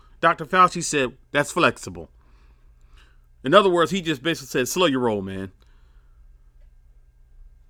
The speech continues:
The, the president comes out last week and said there's these two meds that you can use that, that are used to treat malaria. Apparently, some people in Texas heard this, a woman and her husband.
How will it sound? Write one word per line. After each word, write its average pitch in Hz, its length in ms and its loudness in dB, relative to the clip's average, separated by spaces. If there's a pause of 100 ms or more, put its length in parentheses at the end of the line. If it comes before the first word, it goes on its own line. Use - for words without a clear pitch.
(200)
The, 123 100 -14 (100)
the 98 60 -18
president 156 400 0
comes 165 180 -2
out 165 180 -2
last 160 320 -6
week 117 140 -8
and 113 80 -6
said 151 140 -2
there's 127 160 -2
these 131 180 -6
two 170 180 -6
meds 151 360 -2
that 131 200 -6
you 139 60 -2
can 120 220 -2
use 110 220 -2
that, 110 260 -8 (100)
that 123 160 0
are 123 40 -2
used 147 200 -6
to 123 60 -10
treat 165 260 -8
malaria. 139 580 0 (1300)
Apparently, 139 680 0
some 139 240 -8
people 156 240 -8
in 143 80 -4
Texas 185 380 0
heard 113 260 2
this, 104 200 -2
a 107 60 -12
woman 156 260 -2
and 147 120 -2
her 143 80 -2
husband. 131 500 -4